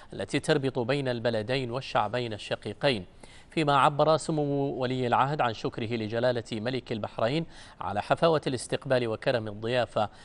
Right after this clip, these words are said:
ومنح جلالة ملك البحرين وسام الشيخ عيسى بن سلمان الخليفة من الدرجة الممتازة لسمو ولي العهد تقديرا لجهود سموه في دعم وتعزيز العلاقات السعودية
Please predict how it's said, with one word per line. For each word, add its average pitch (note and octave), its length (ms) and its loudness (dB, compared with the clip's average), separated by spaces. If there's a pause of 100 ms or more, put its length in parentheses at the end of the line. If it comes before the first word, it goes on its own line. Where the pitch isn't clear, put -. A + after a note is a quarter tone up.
(160)
ومنح A#2+ 480 -2
جلالة A#2 880 0
ملك B2+ 360 -2
البحرين A2+ 520 -4
وسام C3 400 -2
الشيخ - 360 -4
عيسى B2+ 420 0
بن G#2+ 120 -6
سلمان A2+ 360 -2
الخليفة B2+ 640 0 (360)
من D3 200 2
الدرجة E3 600 6
الممتازة A#2+ 680 0
لسمو A#2+ 600 -4
ولي B2 220 -2
العهد B2+ 300 -2
تقديرا D3+ 480 -4
لجهود G2+ 440 -6
سموه A#2+ 460 -4 (340)
في F3+ 140 -2
دعم A2 300 2
وتعزيز B2 760 0
العلاقات B2+ 520 0
السعودية A2 540 -2